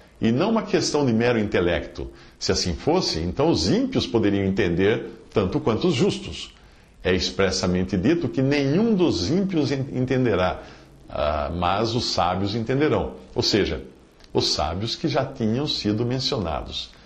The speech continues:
em Daniel doze, versículo três. Veja a importância disso. No último capítulo do Apocalipse, nós vemos o que é dito ao profeta João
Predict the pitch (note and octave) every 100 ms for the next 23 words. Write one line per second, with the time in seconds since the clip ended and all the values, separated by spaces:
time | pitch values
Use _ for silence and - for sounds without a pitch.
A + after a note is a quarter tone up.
0 | - - F2 D#2 D#2 D#2 D#2 D#2+ E2 E2
1 | F#2 F#2+ - - A#2+ - D2 A#1 - -
2 | - - - - - D#3 E3 D#3+ D#3 D3+
3 | D3 C#3+ A#2 C3+ - G2+ G2 D3+ D#3 D3+
4 | C3+ A#2+ - B2 - A2 G#2 G2+ A#2+ -
5 | A#2+ F#3+ F#3+ E3+ D3 G2 C3+ C#3+ B2 C3+
6 | C#3 A2 B2+ C3 A#2 A#2+ G#2+ A#2 A2 G2
7 | E2+ C3+ C3+